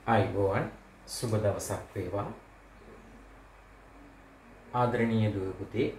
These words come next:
අද අපි කතා කරන්න බලාපොරොත්තු වෙන්නේ දහය ශ්‍රේණී ව්‍යාපාර අධ්‍යයනය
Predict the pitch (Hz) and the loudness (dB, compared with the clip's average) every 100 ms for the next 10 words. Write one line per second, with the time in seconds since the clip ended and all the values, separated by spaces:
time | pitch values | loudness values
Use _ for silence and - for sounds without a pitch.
0 | - - - 113 120 117 127 117 92 - | -12 -18 -6 -2 0 0 0 0 -2 -8
1 | - - 107 107 101 104 101 101 98 98 | -16 -8 -2 -2 0 0 0 0 0 0
2 | 95 95 95 90 95 92 95 - - - | -2 -2 -4 -6 -6 -6 -2 -4 -4 -10
3 | - - - - 120 110 107 101 - 98 | -20 -20 -20 0 2 4 4 2 -2 -4
4 | 95 95 95 107 - - - - - - | -4 -8 -10 -12 -14 -18 -20 -20 -20 -10
5 | 113 120 110 117 113 113 110 113 | 2 4 4 4 6 6 4 2